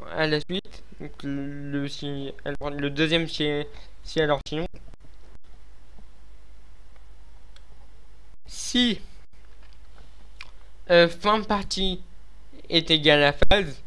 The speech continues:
donc en gros, si on est en pleine partie, on va exécuter des actions. Sinon, on va exécuter d'autres actions. Alors, je vais commencer par le, le sinon. Donc, donc si, si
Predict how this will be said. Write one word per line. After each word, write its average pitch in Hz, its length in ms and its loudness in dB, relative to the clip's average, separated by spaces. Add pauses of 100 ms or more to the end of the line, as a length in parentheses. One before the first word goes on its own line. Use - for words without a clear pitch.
donc - 360 -4
en 156 160 0
gros, 156 400 6 (400)
si 160 460 0
on 151 200 2
est 147 60 4
en 139 140 4
pleine 151 320 0
partie, 156 520 0 (580)
on 151 140 -2
va 156 240 6
exécuter 151 640 -2
des 139 200 0
actions. 170 440 2 (560)
Sinon, 190 640 2 (500)
on 160 200 -4
va 180 180 6
exécuter 156 680 -2
d'autres 180 360 0
actions. 151 360 0 (380)
Alors, 143 160 0 (160)
je 147 140 -2
vais 160 180 -2
commencer 170 420 0
par 156 220 -2
le, 143 340 2 (460)
le 139 320 -4
sinon. 165 400 -2 (260)
Donc, 151 200 -8 (320)
donc 151 220 -4
si, - 220 -4
si 196 460 0